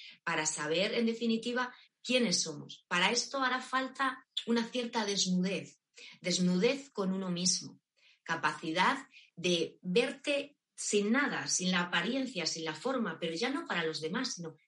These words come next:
para ti mismo, escucharte a ti mismo y desnudarte por completo ante ti. Entonces, porque muchas veces es que no queremos ni, ni saberlo ni nosotros, ya no es que lo escondamos a los demás,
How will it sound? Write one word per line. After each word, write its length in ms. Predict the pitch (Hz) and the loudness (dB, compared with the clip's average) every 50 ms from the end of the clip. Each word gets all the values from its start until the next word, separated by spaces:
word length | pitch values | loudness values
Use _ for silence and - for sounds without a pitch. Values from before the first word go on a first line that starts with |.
| _ - | _ -2
para 360 | - 185 175 165 165 170 - | 0 0 0 0 -2 -4 -4
ti 220 | - 262 269 240 | -6 -4 0 0
mismo, 600 | 214 190 185 185 175 180 - 151 139 135 135 - _ _ _ - | 0 0 2 0 0 0 -2 -6 -8 -10 -12 -14 _ _ _ -10
escucharte 680 | - 185 - - - 170 165 - 226 240 240 - 254 | -6 -6 -6 -6 -6 -4 -2 0 0 0 -2 -4 -6
a 100 | 233 233 | -8 -6
ti 140 | - 247 247 | -4 -4 -2
mismo 440 | 247 254 254 254 - 262 262 254 - - - - - - | 0 0 0 0 0 0 -2 -4 -4 -8 -14 -16 -14 -8
y 140 | - 196 | -6 -4
desnudarte 1000 | 185 190 190 185 190 196 196 190 185 180 202 214 240 254 262 277 - - 254 240 | -2 -2 -2 -2 -2 -4 -4 -2 -2 -2 0 0 0 0 -2 -6 -10 -6 -6 -6
por 340 | 240 - - 196 180 165 - | -6 -6 -4 -4 -4 -4 -6
completo 720 | - 170 165 165 156 - 214 226 226 226 - 135 135 - _ | -8 -8 -8 -8 -8 -6 -4 -4 -4 -6 -8 -12 -14 -12 _
ante 420 | - 170 170 170 170 147 - 160 147 | -4 -4 -4 -4 -6 -6 -6 -8 -8
ti. 300 | 143 - 190 180 - - _ _ _ _ _ _ _ _ - | -8 -8 -10 -10 -10 -14 _ _ _ _ _ _ _ _ -12
Entonces, 420 | 175 160 151 185 185 185 220 220 | -10 -8 -6 -6 -6 -6 -6 -8
porque 220 | - 180 - 185 | -8 -6 -4 -4
muchas 280 | 180 208 226 - 269 247 | -4 -4 -4 -4 -6 -4
veces 300 | - 254 - 269 262 - | -6 -6 -4 -4 -4 -4
es 80 | 226 - | -4 -2
que 140 | - 233 | -2 0
no 100 | 226 226 | 0 0
queremos 320 | 226 233 226 233 247 247 226 | 0 -2 -2 -2 -2 -2 -2
ni, 320 | 233 214 202 185 180 - | -2 -2 -2 -4 -6 -6
ni 140 | 170 175 165 | -6 -4 -4
saberlo 420 | - 175 175 175 202 202 240 269 | -4 -6 -6 -6 -4 -4 -2 -2
ni 140 | 262 240 214 | 0 0 0
nosotros, 480 | 185 160 156 - 233 233 - 180 170 170 | 0 2 2 2 2 0 -2 -2 -4 -2
ya 80 | 220 | -2
no 80 | 247 269 | 0 -2
es 80 | 285 - | -2 -2
que 100 | - 254 | 0 0
lo 80 | 226 | 0
escondamos 640 | 208 196 - - 165 165 180 208 196 180 151 143 - | 0 -2 -2 -4 -6 -4 -2 -2 -2 -4 -4 -6 -6
a 60 | 147 | -8
los 160 | 147 143 143 | -8 -10 -10
demás, 340 | 139 139 143 151 147 - _ | -10 -10 -10 -10 -10 -12 _